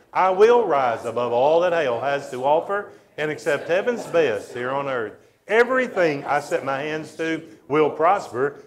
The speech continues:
because I make you my dwelling place. You are my refuge and my fortress.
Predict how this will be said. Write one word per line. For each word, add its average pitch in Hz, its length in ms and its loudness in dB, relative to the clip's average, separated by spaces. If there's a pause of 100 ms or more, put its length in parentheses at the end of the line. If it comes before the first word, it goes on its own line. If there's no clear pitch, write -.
because 131 380 0
I 139 180 2
make 156 320 -4
you 147 340 -4
my 113 140 -6
dwelling 120 420 -4
place. 131 400 -6 (380)
You 143 240 2
are 160 160 6
my 151 140 2
refuge 135 760 0
and 135 240 -4
my 156 140 0
fortress. 113 580 -6